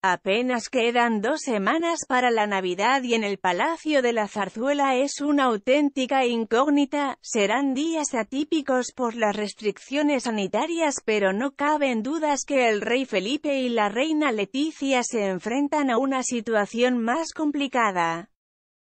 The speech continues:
Así como en la Navidad pasada nadie podría imaginar que todo lo que este dos mil veinte traería,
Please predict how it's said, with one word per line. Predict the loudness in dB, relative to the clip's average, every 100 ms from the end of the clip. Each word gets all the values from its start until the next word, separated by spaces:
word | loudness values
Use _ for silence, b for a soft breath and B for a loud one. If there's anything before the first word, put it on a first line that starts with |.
| _
Así | 0 0 0 -2 -2
como | 2 2 2
en | 2
la | 0
Navidad | 0 0 -2 0 0 0
pasada | 0 -2 0 0 0 0
nadie | 0 0 0 -2 -2
podría | 0 0 0 0 0 0
imaginar | 0 0 0 -2 -2 0 0
que | 0 0
todo | 2 2 2 2
lo | 0
que | 0 0 0
este | 0 0 4
dos | 4 2
mil | 0 -2 0
veinte | 0 0 0 -2
traería, | 0 2 2 0 -2 0 0